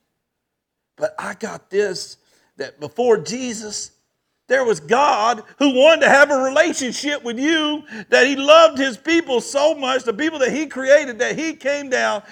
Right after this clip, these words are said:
in a cloud. Can you imagine this now? Now get this in, in your theology, in my theology, that the Lord was riding this cloud. It was time for him to go visit with Moses, and he stepped out of his cloudmobile, stepped into the tent, said, "Hey, what's up, friend?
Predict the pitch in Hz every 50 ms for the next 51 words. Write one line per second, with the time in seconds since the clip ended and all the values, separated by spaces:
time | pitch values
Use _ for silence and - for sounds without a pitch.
0 | 208 - - 247 294 320 311 - - - - - - 185 165 156 147 151 - _
1 | _ _ _ - 214 220 254 254 202 190 185 190 185 165 170 175 180 185 180 156
2 | 165 147 135 143 131 135 139 135 123 135 151 190 180 160 147 151 147 143 135 123
3 | - 143 135 131 143 151 151 147 - 139 131 117 117 113 107 - 120 127 - _
4 | _ _ _ _ _ _ _ - - 117 127 135 135 135 - - 123 110 101 101
5 | 95 98 107 113 113 _ _ _ _ _ - 143 127 104 139 143 156 165 165 160
6 | 143 123 120 117 131 135 143 151 156 151 160 165 156 - _ - 123 123 120 117
7 | 113 113 135 156 _ _ _ _ _ _ _ _ _ - 120 117 110 - - 151
8 | 151 151 139 135 139 147 147 139 120 123 127 139 139 143 151 151 143 160 156 160
9 | 160 190 156 135 131 127 120 117 117 117 120 127 - _ _ _ _ _ - 107
10 | 113 107 - - 143 143 139 139 - 143 139 143 143 147 - - - 143 147 143
11 | 131 120 131 131 120 123 135 135 135 131 127 _ _ _ _ _ _ - 131 131
12 | 127 127 - 147 139 127 - 143 127 131 123 _ - 139 131 - - - 120 107
13 | 110 _ _ _ _ _ _ - - 123 127 123 - 131 110 - - 117 117 117
14 | 117